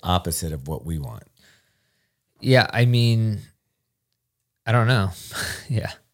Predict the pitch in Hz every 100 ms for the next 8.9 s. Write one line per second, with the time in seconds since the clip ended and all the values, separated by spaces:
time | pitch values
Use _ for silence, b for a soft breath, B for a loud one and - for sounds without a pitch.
0 | _ 107 117 123 - 131 120 127 120 120
1 | 113 107 87 - 113 120 120 - 139 127
2 | 120 117 113 - 101 101 92 95 - 92
3 | 87 85 - 82 85 92 90 95 92 92
4 | 98 - 82 82 82 82 _ - 87 82
5 | 78 92 - - 78 80 71 - 104 82
6 | 78 b b - 87 92 92 78 76 b
7 | b 90 - 98 82 76 - 80 95 90
8 | 87 87 85 80 80 82 92 82